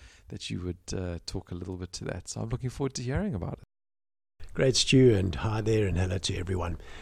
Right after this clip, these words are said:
Speaker 2: Yes, I, I made this ridiculous promise to try again to differentiate between anxiety and depression,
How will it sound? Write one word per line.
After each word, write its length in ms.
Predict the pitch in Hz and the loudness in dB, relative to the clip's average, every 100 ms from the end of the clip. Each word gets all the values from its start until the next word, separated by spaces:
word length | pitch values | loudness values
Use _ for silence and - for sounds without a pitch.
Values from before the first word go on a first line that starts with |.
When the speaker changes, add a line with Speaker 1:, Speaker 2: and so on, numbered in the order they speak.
| - | 2
Speaker 2:
Yes, 400 | 127 143 135 - | 12 12 12 10
I, 200 | 117 110 - | 4 2 2
I 200 | 107 107 | 2 4
made 260 | 107 110 | 4 4
this 180 | 110 - | 2 2
ridiculous 560 | 107 117 123 143 120 - | 4 6 6 6 4 2
promise 460 | - 104 104 - | 0 0 2 0
to 340 | - - 95 95 | -2 -4 -2 -4
try 380 | - 117 110 101 | 0 2 2 2
again 360 | 101 98 101 | 2 4 2
to 380 | - - 95 95 | 2 0 0 0
differentiate 680 | 90 92 107 101 - 92 - | 0 -2 0 0 0 -2 -2
between 280 | 92 - 92 | -4 -2 -2
anxiety 800 | 90 87 90 90 87 - 92 87 | -2 -2 -2 -2 -4 -4 -6 -6
and 320 | 101 92 87 | -6 -4 -4
depression, 560 | 85 82 - 80 107 156 | -6 -6 -6 -6 -6 -6